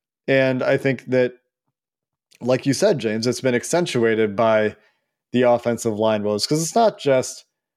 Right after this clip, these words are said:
guys getting beat. It's, it's communication issues. It's how quickly they're getting beat. It's how they're getting beat. It's getting beat in just the wrong way at just the wrong time sometimes. And at other times, it's getting beat in such a way that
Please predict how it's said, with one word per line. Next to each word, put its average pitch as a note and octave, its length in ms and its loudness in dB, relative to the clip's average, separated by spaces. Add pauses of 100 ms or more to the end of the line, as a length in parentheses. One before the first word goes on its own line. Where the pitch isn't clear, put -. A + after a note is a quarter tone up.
(680)
guys C3 300 2
getting A#2 340 -2
beat. B2 380 2
It's, B2 320 -2
it's B2 440 -4 (140)
communication C3+ 840 0
issues. B2+ 420 0
It's A2+ 140 -4
how G2+ 140 0
quickly D3 380 0
they're B2+ 120 0
getting A#2 300 -2
beat. A2+ 180 0
It's G#2+ 120 -8
how C3+ 240 0
they're B2+ 160 0
getting A#2 320 -2
beat. A#2 200 0
It's G#2+ 180 -4
getting C3+ 260 -2
beat B2+ 220 -2
in A#2+ 140 -4
just C3+ 320 -2
the C3+ 80 -4
wrong B2 320 0
way A#2 180 2
at A2+ 140 -4
just C3 240 -2
the A#2+ 80 -2
wrong A2 280 0
time C3 480 0 (420)
sometimes. A#2+ 800 0
And A#2 200 0 (320)
at C3+ 100 2
other E3 240 2
times, C3 500 -2
it's B2+ 240 -2 (320)
getting C#3+ 280 0
beat C#3 160 0
in C#3 80 -8
such C3+ 240 -2
a B2 40 -6
way B2+ 200 2
that A#2+ 220 0